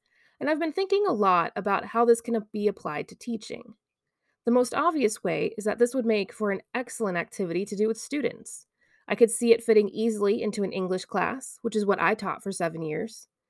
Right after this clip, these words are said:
It would be a great exercise in making inferences or in writing,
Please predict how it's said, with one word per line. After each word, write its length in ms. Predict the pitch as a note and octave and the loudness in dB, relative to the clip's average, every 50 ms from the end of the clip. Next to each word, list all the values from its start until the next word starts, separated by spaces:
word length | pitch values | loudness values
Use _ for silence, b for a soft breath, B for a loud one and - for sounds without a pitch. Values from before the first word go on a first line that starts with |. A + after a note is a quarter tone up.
| _ _ _ _ _ _ | _ _ _ _ _ _
It 80 | - G3 | 4 8
would 240 | G3+ G#3 F#3 F#3+ - | 8 8 6 4 0
be 280 | G#3+ G3+ G3+ G3 F#3 | -2 0 0 0 0
a 80 | - F#3+ | 0 -2
great 300 | F3+ - F#3+ G3 G#3+ A3+ | -2 0 2 4 4 4
exercise 720 | - F3 - - A3+ G#3 G3+ - G#3+ A3 A#3 B3+ B3+ G#3+ G3 | 2 0 -4 -4 -6 -6 -4 -4 -2 -2 -2 -2 -4 -4 -6
in 160 | F3 F3+ E3+ | -4 -4 -4
making 300 | F#3 F#3 - G3 F#3 - | -4 -4 -6 -6 -6 -6
inferences 800 | - F3+ - - A3+ A3+ A3+ - B3 A#3+ B3+ C4 C4 B3+ - - - | -6 -6 -6 -4 -4 -4 -2 0 0 0 0 -2 -6 -10 -12 -8 -6
or 160 | F3+ E3+ E3+ | -4 -4 -4
in 100 | E3 D#3 | -4 -4
writing, 520 | E3+ E3 E3+ G3+ A3+ A#3 B3 C4+ C#4+ C4+ | -2 -2 0 0 0 0 -2 -2 -4 -8